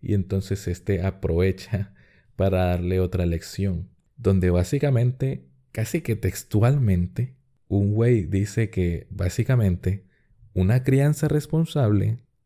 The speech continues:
donde se guíe, se nutra y se crea en la persona, es la clave para encontrar al guerrero dragón. Y esto vale para el entrenamiento,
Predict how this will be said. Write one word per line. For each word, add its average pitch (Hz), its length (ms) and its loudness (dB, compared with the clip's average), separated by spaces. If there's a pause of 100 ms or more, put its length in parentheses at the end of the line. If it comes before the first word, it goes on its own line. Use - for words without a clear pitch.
(120)
donde 90 320 2
se 85 200 -4
guíe, 98 680 0 (380)
se - 260 0
nutra 101 720 0 (120)
y 95 140 2
se 90 240 -2
crea 131 400 0
en 127 120 4
la 123 140 0
persona, 98 640 0 (460)
es 113 240 0
la 123 160 0
clave 127 360 0
para 90 220 0
encontrar 90 720 -2 (320)
al 95 180 2
guerrero 82 460 0
dragón. 92 560 -2 (320)
Y 95 160 2
esto 92 320 2
vale 101 500 2 (400)
para 104 200 4
el 120 80 4
entrenamiento, 117 840 2